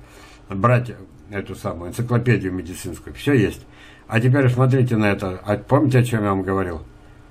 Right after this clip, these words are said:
А, супружеская пара в гипотогенной зоне. Нарушение функции оплодотворения и др. Вот это др, когда всё-таки оплодотворят, получается, дети больные. И потом всю жизнь, страшная жизнь с больным ребёнком,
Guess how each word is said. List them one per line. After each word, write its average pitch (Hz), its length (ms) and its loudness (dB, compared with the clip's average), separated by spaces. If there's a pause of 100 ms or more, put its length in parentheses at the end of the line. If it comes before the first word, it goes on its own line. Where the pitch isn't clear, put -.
(260)
А, 123 120 6
супружеская 120 560 2
пара 104 240 2
в 90 80 -8
гипотогенной 95 600 -4
зоне. 82 360 -8 (680)
Нарушение 131 600 2
функции 131 400 0
оплодотворения 127 840 4
и - 20 6
др. 127 460 2 (680)
Вот 120 160 2
это 135 180 2
др, 143 480 2
когда 120 240 2
всё-таки 120 380 0
оплодотворят, 123 760 2
получается, 117 560 0
дети 120 300 2
больные. 113 680 2 (360)
И 110 100 -8
потом 120 380 2
всю 143 400 4
жизнь, 120 400 4
страшная 120 880 -2
жизнь 107 340 -4
с 95 60 -12
больным 113 420 0
ребёнком, 104 540 -6